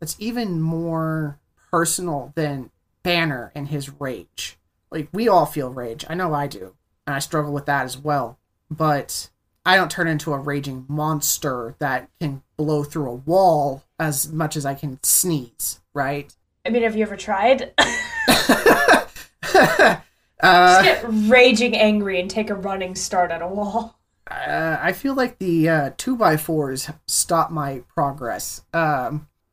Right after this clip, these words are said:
Speaker 1: much less a concrete wall. But does that stop the Hulk? No.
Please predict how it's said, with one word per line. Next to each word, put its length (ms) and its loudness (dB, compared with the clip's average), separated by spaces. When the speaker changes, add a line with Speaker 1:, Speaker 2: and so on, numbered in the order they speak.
Speaker 1:
much 260 2
less 160 4
a 60 -4
concrete 880 2
wall. 480 -4
But 320 0
does 300 -4
that 260 -4
stop 380 0
the 100 -4
Hulk? 400 -2
No. 300 -2